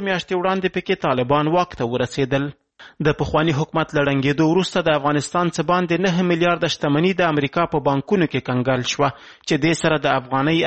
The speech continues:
ارزښت کم، بانکي معاملې ټکنۍ او نقدې پیسې کمې شوې. په بشري چارو کې د ملګرو ملتونو د سرمنشي مرستیال ویلي، دوی هڅه کوي چې د دې سازمان او نړیوال بانک له لارې افغانستان ته د پیسو د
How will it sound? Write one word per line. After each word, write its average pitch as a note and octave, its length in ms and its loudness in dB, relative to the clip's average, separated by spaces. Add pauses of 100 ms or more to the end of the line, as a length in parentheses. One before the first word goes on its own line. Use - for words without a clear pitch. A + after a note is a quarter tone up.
ارزښت C3 520 -4
کم، G3+ 120 0 (380)
بانکي D3 340 0
معاملې D#3 360 2 (100)
ټکنۍ E3+ 380 0 (160)
او D#3+ 60 2 (140)
نقدې D#3+ 260 -2 (100)
پیسې A#2 280 0 (120)
کمې C#3 300 0
شوې. C#3 180 0 (520)
په D3 120 4
بشري C3+ 400 0
چارو D3+ 220 2
کې D3 200 -2
د C#3+ 120 2
ملګرو C#3+ 340 0
ملتونو D3+ 400 2
د C#3 140 -2
سرمنشي C3+ 580 0
مرستیال D#3+ 460 0
ویلي، F#3 380 0 (480)
دوی F#3+ 200 2
هڅه G#3+ 300 0
کوي G3 180 0
چې F#3 180 -2
د D#3+ 120 2
دې F3+ 80 2 (100)
سازمان F3 360 0
او E3+ 80 0
نړیوال D3+ 460 2 (100)
بانک D#3 260 0
له C#3 140 0
لارې G3 240 2 (440)
افغانستان E3+ 540 0
ته F#3+ 140 0
د E3+ 140 -2
پیسو D#3 280 0
د D#3+ 100 -2